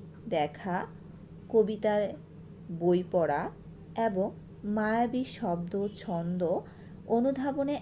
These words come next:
একদিন এ-, সেসব বিষয় কবিতা হয়ে ধরা দেবে। এবার প্রয়োগ অংশটুকু একটু খেয়াল করো, এটা অবশ্যই তোমরা উদ্দীপক থেকে নিবে।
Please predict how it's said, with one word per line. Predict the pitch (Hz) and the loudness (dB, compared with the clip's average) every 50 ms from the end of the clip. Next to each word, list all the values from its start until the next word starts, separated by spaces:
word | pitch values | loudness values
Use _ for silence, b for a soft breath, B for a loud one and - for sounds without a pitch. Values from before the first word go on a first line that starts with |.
| - | 0
একদিন | 185 185 185 185 190 - - 185 180 - 427 B B B B B B B - - | 2 2 2 2 0 -2 -2 -2 -2 -2 -4 B B B B B B B -2 0
এ-, | 214 - - | 2 2 2
সেসব | - - - - 247 247 240 - 277 220 214 214 | 0 -4 0 2 2 2 2 2 2 2 2 2
বিষয় | 196 185 196 196 - - 240 294 381 - - | 0 -2 -2 -2 -2 0 0 0 0 0 0
কবিতা | 202 175 175 180 - 220 285 330 320 | 0 0 0 -2 -2 -4 -4 -4 -4
হয়ে | 233 190 202 330 539 554 - - | -4 -2 0 0 -2 -4 -6 -14
ধরা | - - 202 180 156 143 135 | -10 -6 -4 -2 -2 -2 -4
দেবে। | - - 85 - - - - - - - - - - - - - - - - - - - - - - - B B B B B B B B B B B - - - - - - - - - - - - - - - - - - - - - - | -4 -6 -6 -6 -6 -10 -10 -10 -12 -14 -16 -16 -16 -16 -16 -16 -16 -16 -16 -16 -16 -16 -16 -16 -16 -16 B B B B B B B B B B B -18 -18 -16 -16 -16 -18 -18 -16 -16 -16 -16 -16 -16 -18 -16 -16 -16 -16 -16 -16 -4 0
এবার | 262 277 277 226 202 226 403 - - - - - - - - - - | 2 4 6 6 6 4 4 0 -6 -12 -16 -16 -16 -16 -16 -4 4
প্রয়োগ | 277 285 302 311 277 | 6 6 6 8 8
অংশটুকু | 254 233 226 233 - 269 254 262 247 | 8 8 8 6 2 -4 -4 -2 -2
একটু | 247 247 - 262 262 | -2 -2 -2 -4 -6
খেয়াল | - - 247 220 220 226 | 0 2 4 4 4 4
করো, | 233 - 202 175 185 226 523 698 - - - - - - - | 4 4 4 4 6 6 4 2 2 -2 -10 -16 -16 -14 -4
এটা | - 208 208 240 220 202 | -4 -2 2 6 6 6
অবশ্যই | 196 202 233 247 - - 311 302 311 - | 6 6 2 0 0 -2 -2 -4 -2 -2
তোমরা | 262 226 208 202 190 196 226 - 659 - - - - - - - - - - - - - - - - - - - - - - - - - | -2 0 0 2 4 4 4 2 0 -4 -10 -16 -16 -18 -16 -16 -16 -16 -14 -16 -16 -16 -16 -18 -16 -16 -16 -16 -16 -16 -16 -16 -6 -2
উদ্দীপক | 240 220 202 190 240 240 247 233 233 - | 0 0 2 2 0 2 2 2 2 0
থেকে | - 240 185 - 196 233 508 719 762 - - - - - | -4 -4 -2 0 0 4 4 2 2 0 -10 -16 -10 -4
নিবে। | 220 196 185 175 165 180 202 | -2 0 0 2 2 2 2